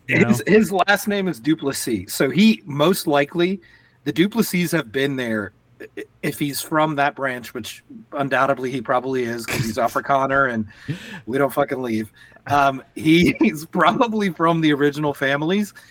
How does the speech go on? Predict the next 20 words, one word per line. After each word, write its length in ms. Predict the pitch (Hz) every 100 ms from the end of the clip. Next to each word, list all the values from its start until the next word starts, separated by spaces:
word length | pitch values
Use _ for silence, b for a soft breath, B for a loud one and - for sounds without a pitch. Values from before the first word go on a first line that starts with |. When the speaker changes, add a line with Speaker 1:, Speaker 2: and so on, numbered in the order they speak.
| B _ _ -
Speaker 2:
The 100 | 143
Duplessis 540 | 180 - 202 - 180
have 180 | 160 151
been 180 | 147 147
there 180 | 139 135
at 220 | 135 -
least 500 | 123 156 165 - -
since 220 | - 135 -
the 60 |
seventeen 480 | 117 120 110 98 104
hundreds. 300 | 95 85 -
Speaker 1:
All 60 | 143
right, 60 |
real 200 | 127 151
quick. 260 | 143 127 110
I 120 | 131
think 200 | 147 185
this 160 | 156 -
is 120 | 135
why, 400 | 135 131 120 117